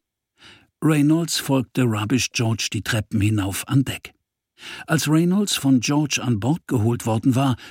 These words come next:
war die Crew durch das Spektakel von Inspektor Cotter und der Küstenwache abgelenkt gewesen.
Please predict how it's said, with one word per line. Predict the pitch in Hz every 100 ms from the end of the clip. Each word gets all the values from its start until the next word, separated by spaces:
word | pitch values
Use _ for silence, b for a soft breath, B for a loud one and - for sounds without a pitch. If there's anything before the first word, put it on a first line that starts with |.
| B
war | 127 151
die | 147 131
Crew | - 156 151
durch | 147 123 -
das | 113
Spektakel | - 120 107 - 127 - 123
von | 113 104
Inspektor | 98 - 107 - 101
Cotter | - 131 135 135
und | 107 104
der | 92
Küstenwache | - 123 - 120 123 120 -
abgelenkt | 110 - - 117 104 95 -
gewesen. | 92 101 87 -